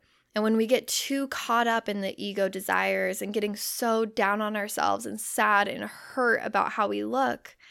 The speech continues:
it's like if, if we keep trying to heal our body image issues based off of ego desires, we will always lose. We will always lose.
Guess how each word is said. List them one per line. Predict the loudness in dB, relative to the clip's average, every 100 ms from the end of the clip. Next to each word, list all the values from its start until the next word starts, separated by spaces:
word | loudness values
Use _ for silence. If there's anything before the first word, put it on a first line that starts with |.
| -20 -20 -20 _ _ -20 _ _ -2
it's | -2
like | -2 -4 -2
if, | -2 -2 -10 -4
if | -2 -2
we | -6
keep | -4 -6 -4
trying | -2 2 2
to |
heal | 0 -2 -4 0 2 4 4 2 -4 _ _ _ _ -8 2
our | 4
body | 4 4 4 4
image | 2 0 -2 0
issues | 0 0 0 0 -2 -4 -8 -12 _ _ _ _ _ _ _ _ _ -20 _ _ _ _ _ _ _ _ _ -4
based | 4 4 4
off | 0 -2
of | -6 -8
ego | -6 -2 -2
desires, | -2 -4 -2 0 0 -2 -2 -4 -10 -6
we | -2
will | 0 0
always | 0 0 -2 -2 -8 -12 _ -4
lose. | 0 0 -2 -6 -14 _ _ -6
We | -2
will | -4 -4 -2
always | 0 0 -2 -4 -6
lose. | -8 -6 -8 -10